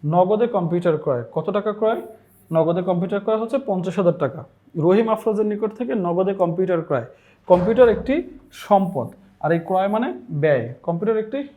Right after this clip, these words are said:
সম্পদ, আর এই ক্রয় মানে ব্যয়। তার মানে আমরা নগদে কম্পিউটার ক্রয় করছি, এটা আমার জন্য একটা ব্যয়।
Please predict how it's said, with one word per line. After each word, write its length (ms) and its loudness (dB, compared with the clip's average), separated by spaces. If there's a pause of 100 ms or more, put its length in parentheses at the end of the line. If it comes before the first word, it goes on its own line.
(140)
সম্পদ, 340 -2
আর 100 -2
এই 80 -2
ক্রয় 240 0
মানে 260 0 (420)
ব্যয়। 300 4
তার 220 0
মানে 140 0
আমরা 220 0
নগদে 680 4 (360)
কম্পিউটার 360 2
ক্রয় 220 2
করছি, 300 -4
এটা 260 0
আমার 180 -2
জন্য 160 -2
একটা 160 -2
ব্যয়। 460 2